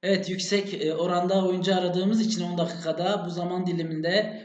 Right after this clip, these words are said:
az oyuncu var doğal olarak ve on dakikalık oyun sistemi de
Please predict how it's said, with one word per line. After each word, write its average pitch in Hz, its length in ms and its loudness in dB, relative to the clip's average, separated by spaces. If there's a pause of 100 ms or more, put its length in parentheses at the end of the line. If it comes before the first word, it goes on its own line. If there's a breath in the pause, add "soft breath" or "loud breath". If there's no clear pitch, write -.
(120)
az 180 220 0
oyuncu 175 360 0
var 156 200 2
doğal 147 180 0
olarak 165 340 0
ve 180 80 0
on 196 220 4
dakikalık 185 1080 0
oyun 190 260 6
sistemi 190 480 2
de 202 220 6